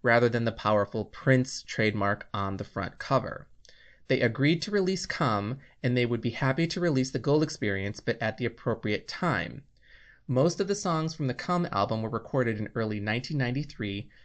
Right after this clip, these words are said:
during a highly prolific time for Prince. An early collection of single word ti-,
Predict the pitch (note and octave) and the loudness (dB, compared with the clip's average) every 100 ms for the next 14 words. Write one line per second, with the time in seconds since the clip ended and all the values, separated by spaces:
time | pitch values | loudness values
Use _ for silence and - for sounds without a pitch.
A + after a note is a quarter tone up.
0 | - B2 A2+ G#2+ G#2 B2 C#3+ D#3+ E3 C#3 | -4 0 2 0 0 2 2 0 -2 -2
1 | C#3 C3+ - D#3 D#3+ D#3+ - F2 - - | -4 -10 -4 0 0 -4 -8 -10 -10 -14
2 | - - - - - B2 D3 E3+ E3+ E3 | -18 -20 -20 -12 -4 -2 2 0 2 2
3 | C#3+ C#3 C#3+ C#3 C#3 - G#2+ G#2 - E3 | 2 2 2 2 0 0 0 0 -4 -2
4 | E3 F3+ F#3 - C3 C#3+ C#3+ C3+ - | 0 2 0 -2 0 0 0 -4 -6